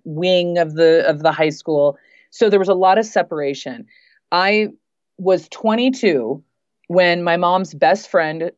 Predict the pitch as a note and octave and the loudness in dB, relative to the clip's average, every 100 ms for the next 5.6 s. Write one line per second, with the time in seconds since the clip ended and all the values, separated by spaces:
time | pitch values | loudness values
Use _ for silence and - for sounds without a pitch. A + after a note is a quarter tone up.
0 | - - E3 F3 G3 F#3 D3+ D3 - D#3 | -12 -2 0 0 -2 -2 -2 -4 -6 -8
1 | D#3 D#3+ F3 - F3+ - E3 D#3 E3 F3 | -6 -6 -6 0 0 0 -4 -4 -8 -4
2 | D3+ D3+ D3 D3 C#3+ D#3+ D3 C3+ C#3+ - | -4 -4 -6 -6 -6 -4 -4 -2 -2 0
3 | D3+ D#3+ D#3+ E3 D#3 E3+ D#3+ F#3 D3+ D3 | 2 2 2 0 2 -2 0 2 2 -2
4 | D3 D3 C3+ - D#3 - F3+ F#3 F#3 G#3 | -8 -10 -8 -10 -10 -8 -2 0 0 -2
5 | G3+ E3+ E3+ E3+ G3+ G3+ | -2 -4 -4 -2 0 0